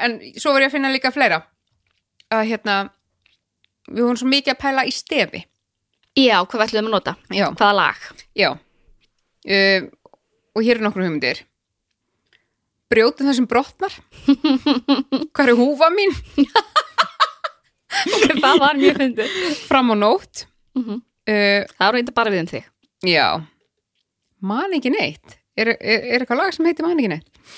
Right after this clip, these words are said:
Speaker 2: Greinilega.
Speaker 1: Greinilega. En svo bara bjuggum við til ok-, okkar eigins.
Speaker 2: Já. Og það var einmitt svona,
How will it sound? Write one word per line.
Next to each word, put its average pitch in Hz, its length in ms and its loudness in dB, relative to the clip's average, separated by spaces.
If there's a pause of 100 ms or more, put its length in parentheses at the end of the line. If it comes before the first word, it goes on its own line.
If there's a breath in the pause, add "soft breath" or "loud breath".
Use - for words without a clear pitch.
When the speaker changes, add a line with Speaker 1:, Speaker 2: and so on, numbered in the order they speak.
(180 loud breath)
Speaker 2:
Greinilega. 214 380 -8 (160)
Speaker 1:
Greinilega. 247 380 0 (380)
En - 160 -2
svo 277 160 4
bara 320 400 4
bjuggum 320 240 -2
við 269 80 -2
til 277 180 2 (540)
ok-, - 400 -6
okkar 208 320 0
eigins. 165 300 -2 (260)
Speaker 2:
Já. 403 140 0 (840 soft breath)
Og 269 160 0
það 320 160 4
var 294 140 4
einmitt 262 240 2
svona, 220 160 2